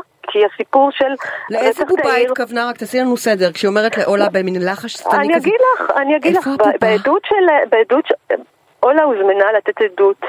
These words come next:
Speaker 1: במשפט של זדורוב, ירום הלוי הח-, החליט, אה, להתעמר בארבעה ימים על הדוכן, והיא עמדה בזה בגבורה. היא לא הייתה חייבת, אגב. היא אמרה,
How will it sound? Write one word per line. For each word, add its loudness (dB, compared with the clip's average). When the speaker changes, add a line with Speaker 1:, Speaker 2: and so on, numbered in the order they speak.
Speaker 1:
במשפט -2
של -2
זדורוב, 2
ירום 4
הלוי 4
הח-, 0
החליט, 0
אה, 4
להתעמר 2
בארבעה 2
ימים 0
על 4
הדוכן, 0
והיא 0
עמדה 0
בזה -2
בגבורה. 0
היא -4
לא 2
הייתה -2
חייבת, 2
אגב. 4
היא 0
אמרה, 2